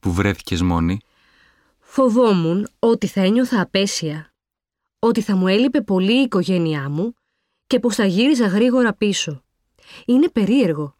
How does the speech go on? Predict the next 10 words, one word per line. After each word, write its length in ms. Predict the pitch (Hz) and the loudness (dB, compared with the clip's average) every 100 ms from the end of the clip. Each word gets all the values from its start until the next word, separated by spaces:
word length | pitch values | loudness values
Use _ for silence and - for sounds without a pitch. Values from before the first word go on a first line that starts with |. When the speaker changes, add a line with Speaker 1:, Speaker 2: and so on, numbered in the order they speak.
| _ _ | _ _
Speaker 2:
αλλά 240 | 190 170 | 0 0
αισθάνομαι 540 | 160 - - 214 233 180 | -2 -4 -2 0 0 -2
χαρούμενη 760 | - 170 165 180 226 269 302 349 | -4 -4 -2 0 0 2 0 -2
και 140 | - | -2
αισιόδοξη. 920 | 214 190 - 180 208 196 160 - 143 - _ _ _ _ _ _ _ _ | 0 0 -4 -2 -2 -2 -6 -10 -14 -18 _ _ _ _ _ _ _ _
Speaker 1:
Πώς 180 | 175 160 | 0 2
το 80 | |
εξηγείς 520 | 175 - 120 95 98 98 | 0 0 0 2 0 0
αυτό; 380 | - 87 76 - _ _ _ _ _ _ _ _ | -2 -4 -4 -8 _ _ _ _ _ _ _ _
Speaker 2:
Εδώ 480 | - 262 175 185 180 | -2 0 2 0 -2